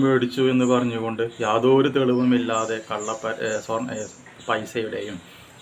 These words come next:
അതുപോലെ തന്നെ വാങ്ങാത്ത സ്വർണത്തിൻ്റെ കണക്ക് പറഞ്ഞുകൊണ്ടുള്ള കാര്യങ്ങളും എല്ലാം പറഞ്ഞുകൊണ്ടും, പിന്നെ ഈ പറയുന്ന ആൾക്കാർക്കെതിരെ യാതൊരു വിധത്തിലുള്ള ഡേറ്റോ സമയമോ ഒന്നുമില്ലാത്ത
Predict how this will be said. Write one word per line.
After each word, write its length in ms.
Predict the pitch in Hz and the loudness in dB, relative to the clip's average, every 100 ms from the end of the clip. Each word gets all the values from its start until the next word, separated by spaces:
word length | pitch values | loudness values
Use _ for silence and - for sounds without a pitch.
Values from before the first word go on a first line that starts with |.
| - | -2
അതുപോലെ 320 | 135 139 143 147 | 0 2 2 4
തന്നെ 220 | 139 131 180 - - - 123 | 2 0 -4 -14 -20 -4 2
വാങ്ങാത്ത 500 | 120 127 135 135 151 - - | 2 4 2 2 0 -4 -2
സ്വർണത്തിൻ്റെ 680 | 131 127 123 120 123 120 120 120 | 0 2 0 0 -4 -2 -4 -4
കണക്ക് 340 | 117 113 131 123 | -6 -6 -6 -4
പറഞ്ഞുകൊണ്ടുള്ള 680 | 120 110 110 110 110 107 107 - 117 | -4 -6 -6 -6 -8 -8 -10 -8 -6
കാര്യങ്ങളും 500 | 101 107 104 98 95 90 - - - 113 | -6 -6 -10 -12 -14 -16 -20 -20 -12 -10
എല്ലാം 240 | 110 120 127 | -4 0 0
പറഞ്ഞുകൊണ്ടും, 580 | 123 113 101 98 98 113 175 - | 0 -2 -6 -8 -8 -8 -10 -4
പിന്നെ 240 | 131 143 175 175 156 | -2 0 -2 -4 -4
ഈ 20 | 185 - | -4 0
പറയുന്ന 380 | 165 151 147 147 147 | 0 0 -2 -2 0
ആൾക്കാർക്കെതിരെ 720 | 127 120 123 127 131 117 120 110 | 0 -2 -2 -2 -2 0 -2 -2
യാതൊരു 500 | 104 117 139 151 165 | -4 0 0 2 2
വിധത്തിലുള്ള 500 | 170 131 139 131 123 127 123 | 0 -2 -4 -2 0 0 2
ഡേറ്റോ 440 | 117 113 110 - 117 104 | 0 0 -8 -4 -4 -2
സമയമോ 540 | 117 110 110 110 113 113 110 110 | -4 -4 -4 -6 -6 -6 -6 -6
ഒന്നുമില്ലാത്ത 720 | 113 120 117 104 104 101 | -6 -4 -4 -6 -10 -10